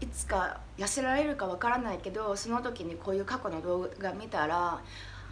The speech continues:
うん、すごい自分は太ってたなって、すごい嫌悪感に多分陥るのかなって思う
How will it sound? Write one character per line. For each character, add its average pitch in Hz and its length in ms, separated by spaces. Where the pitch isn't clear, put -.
う 220 40
ん、 220 560
す - 160
ご 233 100
い 214 60
自 196 120
分 202 140
は 208 140
太 277 220
っ 285 40
て 247 80
た 208 120
な 202 220
っ 196 40
て、 - 260
す 185 220
ご 196 240
い 170 200
嫌 247 220
悪 262 200
感 180 280
に 190 160
多 220 140
分 185 160
陥 262 280
る 226 80
の 180 100
か 151 140
な 180 140
っ 175 60
て 170 100
思 175 260
う - 20